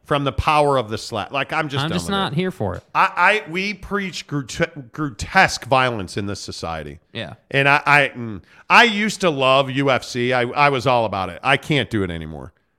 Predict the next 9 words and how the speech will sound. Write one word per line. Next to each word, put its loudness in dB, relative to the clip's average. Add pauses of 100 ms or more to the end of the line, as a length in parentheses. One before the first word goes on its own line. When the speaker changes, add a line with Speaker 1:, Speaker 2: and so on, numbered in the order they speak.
(120)
Speaker 1:
Like, 0
I, 4
I 4
just -4
can't, -4
especially 0
the -2
women's -4
stuff. -12